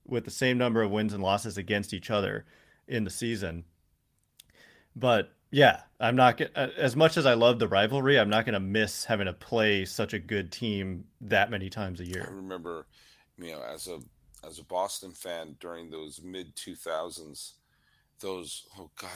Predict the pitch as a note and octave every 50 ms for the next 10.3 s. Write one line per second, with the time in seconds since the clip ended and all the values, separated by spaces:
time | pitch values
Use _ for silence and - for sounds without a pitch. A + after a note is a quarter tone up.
0 | F2 F#2 F2 F#2+ G2 F2 F#2 F2+ F#2 G2 F#2+ - - G2 - - - G2 F2 D#2
1 | D2+ - - - G2 F2 D#2 D2 D2 C2+ C#2+ - - F2+ F#2+ G2+ G#2 G#2 G2+ G2
2 | F#2 - - - - - - F#3+ - - A#2 A2+ G#2 A#2+ A2+ G2 G#2+ A2+ A#2+ B2+
3 | C3+ C3 B2+ C3+ C#3+ C3+ G#2+ - - F#2+ F#2 A2 G#2 F#2+ F2+ - _ _ _ _
4 | - G2 G2 F2+ E2+ C#2 C2+ E2+ G2 F#2 E2 F#2 G2+ G#2 A2 - - A2 F#2+ F#2+
5 | G2 G2 F#2+ F#2 - - - G#2+ G2 F#2+ G2+ G2+ F#2+ F2 E2+ F2 F2+ F2+ E2+ -
6 | G2 F#2+ - - - F#2 F2+ E2+ E2+ F2 F#2 F#2 F#2 F2+ E2 D2+ C#2+ C#2 _ _
7 | _ _ _ _ _ _ _ _ _ _ _ - F#2 F2+ F2+ F2+ - - - G2+
8 | G2 F2+ - - - F2 E2+ F2+ D#2+ F2+ E2 - F2 E2 - - F#2+ F#2+ F2+ E2
9 | D#2 C#2 B1 - A#1+ A1 C#2 - - F2 D2 D#2+ D2+ D#2 E2+ E2+ - - - D#2+
10 | D#2 D2 C2+ - - -